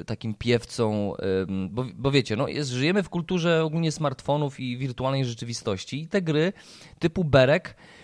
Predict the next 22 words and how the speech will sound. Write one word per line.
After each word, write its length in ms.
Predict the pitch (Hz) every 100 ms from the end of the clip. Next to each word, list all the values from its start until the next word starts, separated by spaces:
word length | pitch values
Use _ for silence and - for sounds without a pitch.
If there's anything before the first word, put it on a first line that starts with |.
| - _ 139
no 120 | 185
one 140 | 269
gdzieś 160 | 208 214
tam 120 | 240
występują, 440 | 214 - 220 339 233
dzieciaki 280 | 185 202
się 100 | -
po-, 80 | 208
oczywiście 360 | 214 196 202 214
potrafią, 480 | - 339 - 202 156
y, 100 | 151
nie, 160 | 147
bawić 480 | 135 123 135 117 107
w 60 | -
te, 120 | 113
te, 120 | 117
w 60 | 110
te 140 | 123
gry, 280 | 110 101 120
ale, 300 | - 160 202
ale 280 | - 196 214
no, 500 | 220 214 233 240 233